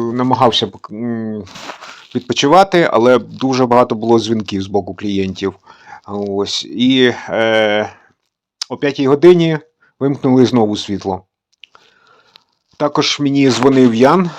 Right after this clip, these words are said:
е, він, е, зараз, е, полетів до себе до Китаю.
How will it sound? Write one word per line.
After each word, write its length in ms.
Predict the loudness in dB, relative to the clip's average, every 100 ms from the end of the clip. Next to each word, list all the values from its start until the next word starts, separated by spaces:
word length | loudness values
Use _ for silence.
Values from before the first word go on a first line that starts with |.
| -10
е, 360 | -4 0 2 2
він, 280 | 2 -2 -4 -8 -4
е, 340 | 0 2 0
зараз, 520 | 2 4 4 2 -2 0
е, 260 | 2 2
полетів 420 | 0 -2 -2 -4
до 100 | -2
себе 360 | 0 2 2 0 -2
до 100 | -6
Китаю. 480 | -4 2 4 2